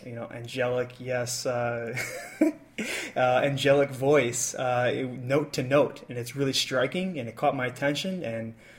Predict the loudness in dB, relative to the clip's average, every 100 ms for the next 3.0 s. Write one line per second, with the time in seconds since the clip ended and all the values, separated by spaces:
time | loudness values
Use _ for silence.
0 | -20 _ -6 -4 -2 -2 -4 -6 -8 -8
1 | -2 0 0 -2 -2 -6 -4 -2 0 0
2 | -2 0 2 2 -2 -6 -10 -10 -10